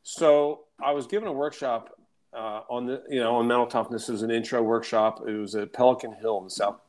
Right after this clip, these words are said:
uh, California, Southern Cal. And, and, and a dude stood up, and thank God he did. He had real courage. It was so g-, good for everyone that he did this. Uh, he wasn't really getting it. He wasn't picking up what we were throwing down right now.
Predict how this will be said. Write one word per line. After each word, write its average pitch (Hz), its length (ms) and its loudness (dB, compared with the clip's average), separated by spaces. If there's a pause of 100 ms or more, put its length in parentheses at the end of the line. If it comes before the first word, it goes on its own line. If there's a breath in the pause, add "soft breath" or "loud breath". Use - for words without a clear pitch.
(260)
uh, 98 260 0 (160)
California, 104 720 -2
Southern 104 240 0
Cal. 104 300 -2 (720 soft breath)
And, 117 440 8
and, 117 280 -2 (120)
and 117 180 -4
a 110 100 -6
dude 151 360 4
stood - 280 2
up, 131 180 8
and 110 100 -12
thank 160 200 -2
God 131 200 0
he 123 60 0
did. 104 260 -4
He 107 60 -8
had 107 220 -6
real 123 320 -4
courage. 117 440 -2
It 117 40 -12
was 101 100 -12
so 123 300 -2 (360)
g-, 120 180 0 (180)
good 123 420 6 (240 soft breath)
for - 160 2
everyone 113 240 2
that 101 140 -2
he 104 60 -4
did 104 180 -2
this. 101 180 -4 (840 soft breath)
Uh, 131 200 -2
he 135 100 4
wasn't 185 240 8
really 135 180 8
getting 123 240 4
it. 143 140 -2
He 131 60 2
wasn't 147 260 0
picking 127 240 0
up 123 140 0
what 123 80 -6
we - 80 -4
were 110 40 -2
throwing 117 240 -2
down 113 200 2
right 127 120 -2
now. 127 220 -2